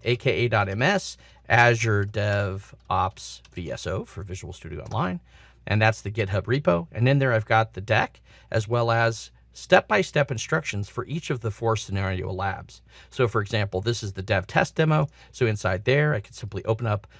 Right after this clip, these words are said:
uh, the H T M L if I download it, or the Markdown if I'm here online, and I've got step-by-step instructions along with screenshots that walk you through the entire process.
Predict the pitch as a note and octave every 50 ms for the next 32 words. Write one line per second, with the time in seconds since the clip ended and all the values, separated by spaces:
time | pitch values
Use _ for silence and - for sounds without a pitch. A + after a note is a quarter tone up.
0 | - - - - F#2+ F2 E2 G2 - - - - G3 - - - C#3 B2 A#2 A#2
1 | C3 B2 - F#2+ G#2 C3 D#3+ F#3+ D3+ G#2 G2+ G#2 C#3 D#3+ - _ - G2+ G2 F#2+
2 | G2+ B2 D#3 E3+ - - G2+ G#2+ A#2 C3 C3 - G2 G2 G2+ G2 F#2+ A#2+ A2+ G#2+
3 | G2+ G2+ G2 G#2+ B2+ E3 E3 D#3+ E3 D#3 - - - - - - - B2+ B2+ B2
4 | - A#2 A#2 - - - - - C#3 - - A#2 A2 - - A2+ G2+ - G#2 E2+
5 | - - - E3 E3 - - F3 E3+ - - - - - - - _ - G#2 G#2+
6 | A2+ A#2 A#2 A#2 A2+ G#2 - - - C3+ C3 C3 A#2+ - - A2+ A#2+ A#2+ A2 -
7 | - - _ _ - - - A2+ G#2+ A2 - - G#2+ G2+ - - F#2+ F#2 F#2 F#2+
8 | F#2+ F#2+ F#2+ - D2+ - - - - F#2+ F#2 F#2+ F#2+ - - - - -